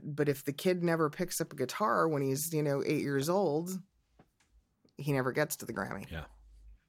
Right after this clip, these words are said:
Speaker 2: Yeah.
Speaker 1: So.
Speaker 2: And I, and I do think that, uh, along the way, i-, what's nice about, you know, w-,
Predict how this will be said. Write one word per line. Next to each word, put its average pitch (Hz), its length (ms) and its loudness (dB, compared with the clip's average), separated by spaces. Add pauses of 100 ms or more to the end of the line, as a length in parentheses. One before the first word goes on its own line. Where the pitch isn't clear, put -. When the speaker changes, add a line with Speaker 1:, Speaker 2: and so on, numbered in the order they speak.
Speaker 2:
Yeah. 87 180 -6 (120)
Speaker 1:
So. 123 440 -2 (500)
Speaker 2:
And 151 120 4
I, 156 100 2
and 160 160 2
I 156 120 0
do 156 160 2
think 143 200 2
that, 123 180 4
uh, 110 180 0
along 107 360 0
the 110 60 2
way, 87 380 -2 (340)
i-, - 80 -12 (300)
what's 107 320 -2
nice 104 320 0
about, 92 280 -2 (200)
you 98 80 -4
know, 85 160 -2
w-, 101 220 -8